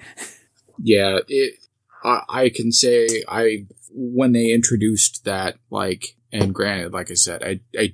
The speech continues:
Speaker 2: didn't play orcs a whole lot, but I don't think I really ever got a chance to use that. <laughs>
Speaker 1: Yeah.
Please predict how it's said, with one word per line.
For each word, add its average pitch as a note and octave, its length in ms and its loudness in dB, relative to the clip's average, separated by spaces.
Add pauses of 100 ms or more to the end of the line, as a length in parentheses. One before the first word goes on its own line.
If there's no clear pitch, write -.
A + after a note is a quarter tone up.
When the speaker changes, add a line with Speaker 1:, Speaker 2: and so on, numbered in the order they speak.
Speaker 2:
didn't A2+ 380 0
play G2+ 340 0
orcs F#2 360 -2
a - 60 -8
whole G#2 400 2
lot, E2+ 320 -6
but G#2 300 0
I G#2 120 2
don't G2 240 -2
think G2 200 -8
I F#2 120 -2
really F#2+ 420 -2
ever F2+ 160 -6
got E2+ 180 -4
a E2 60 -6
chance E2+ 360 -2
to - 80 -4
use D2+ 360 -8
that. C2 300 -6 (340)
<laughs> - 80 -16 (360)
Speaker 1:
Yeah. - 280 -6